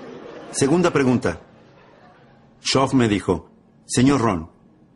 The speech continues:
usted quiere ser exitoso y poderoso y sofisticado y saludable e influyente,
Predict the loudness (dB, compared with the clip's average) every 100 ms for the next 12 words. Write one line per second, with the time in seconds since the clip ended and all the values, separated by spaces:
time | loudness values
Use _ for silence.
0 | _ _ -2 2 0 2 0 2 4 2
1 | 0 0 2 2 2 0 2 2 4 2
2 | 2 0 0 0 -2 -4 -4 -2 0 2
3 | 2 2 2 2 2 2 2 0 2 2
4 | 2 2 0 2 2 0 -4